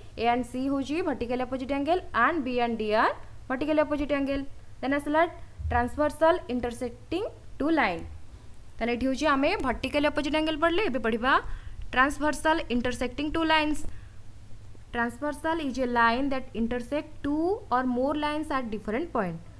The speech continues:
ତ ଏଇଟା ଗୋଟେ ଟ୍ରାନ୍ସଭର୍ସ ଲାଇନ୍ ଥିବ, ଯେଉଁଟାକି ଦୁଇଟା ଲାଇନ୍କୁ ଗୋଟେ ବା ବହୁତ ପଏଣ୍ଟରେ କ'ଣ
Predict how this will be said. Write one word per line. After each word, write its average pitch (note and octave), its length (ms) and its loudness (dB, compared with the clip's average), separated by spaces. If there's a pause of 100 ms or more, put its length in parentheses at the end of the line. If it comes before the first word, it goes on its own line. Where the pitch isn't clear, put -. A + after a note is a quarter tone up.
(160)
ତ - 40 -8 (120)
ଏଇଟା B3+ 260 2
ଗୋଟେ C#4+ 160 -2 (100)
ଟ୍ରାନ୍ସଭର୍ସ B3+ 440 0 (120)
ଲାଇନ୍ G#3 260 4 (440)
ଥିବ, G3+ 160 -4 (220)
ଯେଉଁଟାକି A3 400 0 (520)
ଦୁଇଟା C4 300 2 (180)
ଲାଇନ୍କୁ A#3 460 2 (640)
ଗୋଟେ B3 340 2 (160)
ବା D4 100 6 (720)
ବହୁତ E4+ 200 6 (100)
ପଏଣ୍ଟରେ A#3+ 420 2
କ'ଣ G#4+ 80 6